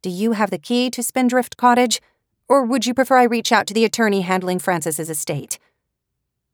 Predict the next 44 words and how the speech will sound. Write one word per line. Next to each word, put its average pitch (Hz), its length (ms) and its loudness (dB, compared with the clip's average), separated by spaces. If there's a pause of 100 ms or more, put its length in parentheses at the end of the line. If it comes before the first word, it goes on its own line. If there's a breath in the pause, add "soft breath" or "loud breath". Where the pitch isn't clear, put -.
(200)
"I - 60 -12
hate 302 160 0
to 494 140 4
break 240 240 4
it 311 140 0
to 302 100 0
you, 311 160 4
but 254 160 2
Spindrift 311 500 0
Cottage 240 400 2
is 190 240 -2
a 202 80 0
mess. 175 480 -2 (180)
It's 214 140 -4
barely 254 520 4
habitable. 180 560 2 (600)
The - 60 -18
previous 147 400 -4
tenants 156 360 -2
trashed - 460 0
it 147 60 -2
before 165 280 -4
their 165 140 -2
lease 208 220 -2
expired 156 500 -2
last 180 340 0
fall, 170 360 2 (440 soft breath)
and 247 120 4
then 277 100 6
the 254 80 2
roof 302 260 0
leaked - 320 -6
during 202 220 0
the 190 60 0
winter. 185 400 0 (920)
I 226 100 2
had 240 200 6
it 233 140 -2
fixed, - 480 0
which - 320 -10
I'll 180 220 0
bill 254 280 2
you 147 140 0
for, 175 380 -6